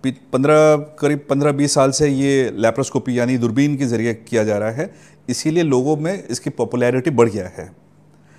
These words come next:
Now, bariatric सर्जरी तभी ज़रूरत पड़ती है जब किसी का बीएमआई यानी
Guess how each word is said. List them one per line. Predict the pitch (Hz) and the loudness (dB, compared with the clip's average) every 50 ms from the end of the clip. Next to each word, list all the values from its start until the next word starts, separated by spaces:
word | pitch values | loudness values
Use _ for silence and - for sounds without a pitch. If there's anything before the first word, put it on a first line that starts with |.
| - - _ _ _ _ 131 | -20 -20 _ _ _ _ -4
Now, | 139 151 156 139 - - - - - | -2 -2 -2 -2 -6 -10 -16 -12 -10
bariatric | 117 104 95 107 104 104 110 123 135 139 - 185 185 | -10 -4 -2 -2 0 0 0 0 0 0 -2 -4 -4
सर्जरी | - - 160 160 160 156 165 170 175 170 | -2 -2 0 0 0 2 0 0 0 0
तभी | 170 170 - 117 104 98 117 160 185 | -2 -2 -4 -4 -4 -2 -2 -2 0
ज़रूरत | 156 147 131 120 123 123 120 120 - | 2 2 0 2 0 0 -2 -2 -4
पड़ती | 117 107 - - 113 110 | -6 -6 -6 -8 -12 -10
है | 104 127 139 147 143 127 | -6 -4 -4 -4 -4 -4
जब | 110 139 135 - - | -4 -4 -6 -4 -6
किसी | - 117 - 139 131 | -10 -8 -6 -6 -6
का | - - 139 135 135 131 | -2 -2 0 0 0 0
बीएमआई | 117 104 98 107 117 127 135 139 131 117 104 98 80 - - - | -2 -4 -4 -2 0 0 0 0 0 -2 -2 -4 -8 -12 -14 -8
यानी | 104 110 107 107 110 117 127 147 151 | -6 -4 -4 -4 -4 -6 -6 -8 -8